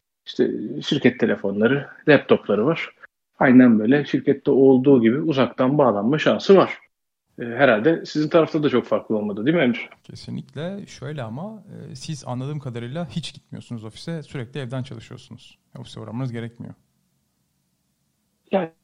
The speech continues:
Speaker 1: şeye göre değişiyor. Hani,
Speaker 2: Duruma göre.
Speaker 1: e, far-, yani farklı bölümler var, birçok bölüm var bizim şirkette. E, satışından, e, şeyine, finansmanına, üretimden,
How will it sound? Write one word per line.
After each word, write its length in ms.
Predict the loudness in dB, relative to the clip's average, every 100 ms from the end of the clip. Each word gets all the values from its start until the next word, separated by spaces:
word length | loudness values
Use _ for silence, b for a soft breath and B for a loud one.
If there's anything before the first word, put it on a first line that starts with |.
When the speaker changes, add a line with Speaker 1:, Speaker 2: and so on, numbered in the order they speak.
| 2
Speaker 1:
şeye 260 | 8 8
göre 240 | 8 6 4
değişiyor. 480 | 2 2 0 -4 -6 -6
Hani, 180 | -4 -4
Speaker 2:
Duruma 220 | -4 -8
göre. 180 | -10 -12 -14 -16 -16 -18 -18 -18 -14
Speaker 1:
e, 40 | 2
far-, 360 | 2 4 0
yani 200 | 0 0
farklı 380 | 2 2 4 6
bölümler 360 | 6 6 4 2
var, 260 | -2 -2
birçok 300 | -2 0 0
bölüm 280 | 0 -2 -2
var 200 | -6 -4
bizim 200 | -2 -2
şirkette. 580 | -2 -6 -6 -2 -4 -4 B B -20 _
E, 680 | -6 -2 0 2 2 2 0 2
satışından, 920 | 4 4 4 4 8 8 6 4 -2 -8 -8 -4
e, 40 |
şeyine, 440 | 0 2 2 0
finansmanına, 680 | 6 6 6 4 2 4 4
üretimden, 720 | 4 4 4 4 2 4 4